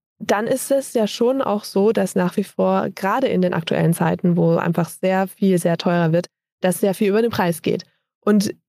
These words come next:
da denke ich, dass eben Hersteller durchaus auch aktiv werden können, um eben bewusst diese nachhaltigen Produkte stärker anzupreisen, indem man eben den Preis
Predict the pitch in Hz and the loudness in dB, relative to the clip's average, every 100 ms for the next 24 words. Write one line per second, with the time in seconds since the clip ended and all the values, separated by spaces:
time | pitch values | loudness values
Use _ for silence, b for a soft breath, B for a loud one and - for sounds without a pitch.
0 | _ 202 202 220 240 233 226 - 196 - | _ 0 2 0 0 0 -2 -2 -4 0
1 | 202 196 196 190 175 _ _ _ _ _ | 0 2 2 0 -6 _ _ _ _ _
2 | _ 180 185 202 - 226 220 185 226 - | _ 0 2 0 0 0 0 0 -2 0
3 | - 190 220 - 190 190 196 - _ _ | -2 0 0 -2 -2 -2 -4 -12 _ _
4 | _ _ - 185 - - 269 - 180 175 | _ _ -6 -6 -8 -2 -2 0 0 2
5 | 175 - 165 196 - _ _ _ 226 226 | 0 0 2 2 -2 _ _ _ 0 0
6 | - 214 202 190 180 233 294 - - - | 0 0 2 0 2 0 0 -6 -12 0
7 | 202 185 185 208 254 254 233 196 - 175 | 2 4 2 0 0 0 0 0 -2 -2
8 | 220 - 233 220 220 b _ _ _ _ | -4 -2 0 0 -2 b _ _ _ _
9 | _ _ _ - 214 202 - 220 208 214 | _ _ _ -4 0 0 2 0 2 -2
10 | - - 226 233 214 - 175 160 165 190 | -6 -4 -2 -2 -4 -2 0 2 2 0
11 | 233 - - 202 190 202 202 185 190 190 | 0 -4 -2 2 2 2 2 2 2 2
12 | 185 190 - 175 170 202 | 2 -2 -2 0 0 -2